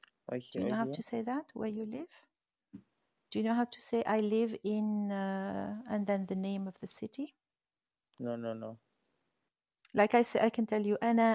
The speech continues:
Speaker 2: أسكن في نيويورك." I live
Speaker 1: Okay.
Speaker 2: in New York. "أنا أسكن في نيويورك." How would you say that for you?
Speaker 1: Okay, أنا أسكن، uh, في، uh, من Kaduna.
Speaker 2: So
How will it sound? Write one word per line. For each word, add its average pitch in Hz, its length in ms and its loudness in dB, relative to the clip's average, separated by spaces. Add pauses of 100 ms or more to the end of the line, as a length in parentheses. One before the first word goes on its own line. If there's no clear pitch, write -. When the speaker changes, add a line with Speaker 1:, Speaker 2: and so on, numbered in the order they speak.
Speaker 2:
أسكن 247 520 2
في 226 320 0
نيويورك." 196 600 0 (840)
I 202 120 4
live 208 300 4
Speaker 1:
Okay. - 20 2
Speaker 2:
in 196 120 4
New 190 100 0
York. 180 420 -4 (100)
"أنا 208 320 2 (180)
أسكن 262 380 0
في 220 240 -4
نيويورك." 190 600 -2
How 240 100 4
would 220 200 0
you 185 60 -2
say 190 260 -2
that 180 300 -2
for 196 200 -6
you? 190 320 -4 (580)
Speaker 1:
Okay, 123 360 -2
أنا 131 380 2
أسكن، 131 600 -4
uh, 113 180 0
في، 131 520 -6 (360)
uh, 117 340 2 (100)
من 127 260 2
Kaduna. 120 520 2 (2250)
Speaker 2:
So 190 380 0